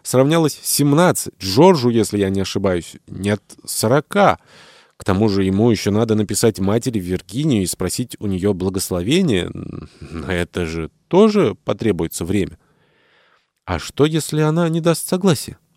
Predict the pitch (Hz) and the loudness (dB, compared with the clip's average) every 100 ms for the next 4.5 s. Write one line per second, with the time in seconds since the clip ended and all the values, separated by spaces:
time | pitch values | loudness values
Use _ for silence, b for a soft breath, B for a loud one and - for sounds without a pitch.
0 | _ _ 98 95 92 90 - 110 95 87 | _ _ -2 0 0 -2 -2 0 2 2
1 | 82 87 80 80 78 90 - 82 78 - | 0 0 0 -4 -4 -4 -2 -4 -4 -10
2 | - - - 85 - 78 78 80 - - | -14 -14 -10 -8 -6 -8 -8 -12 -12 -14
3 | - b b b b - 117 107 110 113 | -16 b b b b -2 2 4 6 4
4 | - 110 104 92 | 2 2 2 2